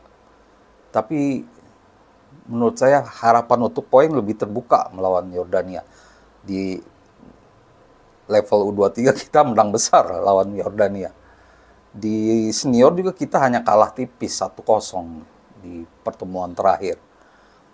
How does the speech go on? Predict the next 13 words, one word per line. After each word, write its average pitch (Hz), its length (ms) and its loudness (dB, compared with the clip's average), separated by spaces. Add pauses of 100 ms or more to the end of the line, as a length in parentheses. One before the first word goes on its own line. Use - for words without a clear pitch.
(160)
Jadi 120 240 2
ada 123 160 4
peluang 147 400 2
untuk - 160 -8
raih 113 240 2
poin 104 400 2 (320)
ketimbang 117 560 -4
Arab 110 320 0
Saudi 104 480 -2
atau - 400 -8
Uzbekistan. 98 960 -8 (160)
Uzbekistan 151 920 -4 (640)
seniornya 123 880 0